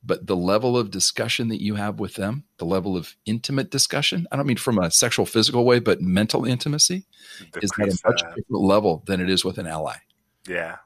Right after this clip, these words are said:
Speaker 1: And so if you wanna call it a friend, ally, whatever it may be, but it's really somebody on your boat, right, that's blowing wind in the sail versus someone that's not.
Speaker 2: Yeah.
Speaker 1: And, and, and it's cool, right? There's no, there's nothing wrong with that. You think, you, you got buddies. How old are you, if I'm asking?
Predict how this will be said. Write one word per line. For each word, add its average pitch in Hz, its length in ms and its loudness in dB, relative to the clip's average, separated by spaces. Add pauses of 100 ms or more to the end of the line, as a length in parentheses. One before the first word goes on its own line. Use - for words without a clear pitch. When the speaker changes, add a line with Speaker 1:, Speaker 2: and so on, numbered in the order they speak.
(160)
Speaker 1:
And 90 120 -2
so - 180 4
if - 120 -2
you 110 80 0
wanna 107 140 2
call 110 220 4
it 95 60 0
a 92 40 -4
friend, 104 320 -2
ally, 98 340 0
whatever 95 300 -2
it - 40 -6
may 90 120 -4
be, 92 160 -4
but 82 140 -4
it's - 180 -4
really 131 180 0
somebody 104 380 0
on 90 160 -2
your 76 100 -4
boat, 90 360 -2
right, 82 160 -8
that's - 160 -10
blowing 90 300 -2
wind 92 180 2
in 98 80 0
the 90 80 -4
sail 98 340 0
versus 82 320 0
someone 80 260 -4
that's - 220 -8
not. - 220 -10 (560)
Speaker 2:
Yeah. 87 240 -12 (280)
Speaker 1:
And, 87 240 0
and, 95 280 2
and 107 120 2
it's 156 160 0
cool, - 440 0 (100)
right? 104 180 -2
There's 107 220 2
no, 117 440 2 (140)
there's 104 140 -4
nothing 123 280 -2
wrong 107 260 0
with 85 140 -6
that. 80 140 -4
You 160 80 -2
think, - 200 -4
you, 139 380 -2
you 143 100 -10
got - 260 -2
buddies. 117 540 2 (260)
How 143 140 0
old 151 160 4
are 147 40 2
you, 156 120 2 (340)
if - 80 -4
I'm 113 140 2
asking? 110 360 0